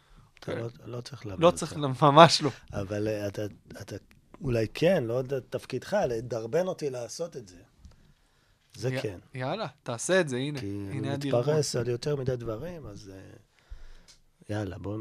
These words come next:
Speaker 1: בוא, בוא נהיה סטנדאפיסט מקצועי סוף סוף.
Speaker 2: יאללה. ואם אנחנו כבר באזור הזה, אז שאלה אחרונה שנשאלת פה כסיכום של כל ה-, כל פרק, איזה טיפ היית נותן למי שרוצה להתחיל לעשות סטנדאפ היום?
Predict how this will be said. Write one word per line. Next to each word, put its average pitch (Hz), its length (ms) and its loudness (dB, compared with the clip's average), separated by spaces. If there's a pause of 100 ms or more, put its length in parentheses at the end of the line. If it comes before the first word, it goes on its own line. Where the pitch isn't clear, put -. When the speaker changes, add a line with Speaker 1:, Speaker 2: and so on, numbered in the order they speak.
Speaker 1:
בוא, 123 140 -4
בוא 156 160 -8
נהיה 180 200 -8
סטנדאפיסט 151 600 -10 (240)
מקצועי 117 400 -10
סוף - 240 -14
סוף. - 320 -16 (340)
Speaker 2:
יאללה. 165 320 -2 (600)
ואם 170 680 4
אנחנו 151 320 2
כבר 131 180 0
באזור 131 440 2
הזה, 151 220 0
אז 143 120 -2
שאלה 127 400 0
אחרונה 131 480 -2
שנשאלת 131 580 -4
פה 123 460 0
כסיכום 131 600 -4
של 127 200 -6
כל 127 260 0
ה-, 127 380 -4 (300)
כל 135 220 0
פרק, 151 460 -4 (420)
איזה 143 220 0
טיפ 139 260 -2
היית 135 180 0
נותן 131 320 -4
למי 123 220 -6
שרוצה 123 360 -8
להתחיל 123 340 -8
לעשות 127 320 -8
סטנדאפ 123 400 -10
היום? 156 300 -8